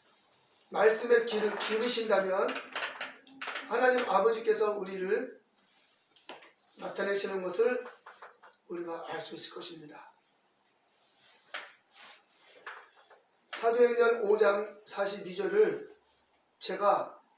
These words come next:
한글과 원문을 읽어드리겠습니다. 한글 성경을 보면 "저희가 날마다 성전에 있든지 집에 있든지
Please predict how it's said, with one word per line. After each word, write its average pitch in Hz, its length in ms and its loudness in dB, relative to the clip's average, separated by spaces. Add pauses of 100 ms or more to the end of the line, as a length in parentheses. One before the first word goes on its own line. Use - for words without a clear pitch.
(180)
한글과 202 880 0 (400)
원문을 196 840 0 (520)
읽어드리겠습니다. 175 1040 -6 (1080)
한글 247 440 2
성경을 220 420 6
보면 196 480 0 (880)
"저희가 233 540 8
날마다 214 840 6 (220)
성전에 240 560 4
있든지 220 720 -4
집에 202 320 0
있든지 180 760 -6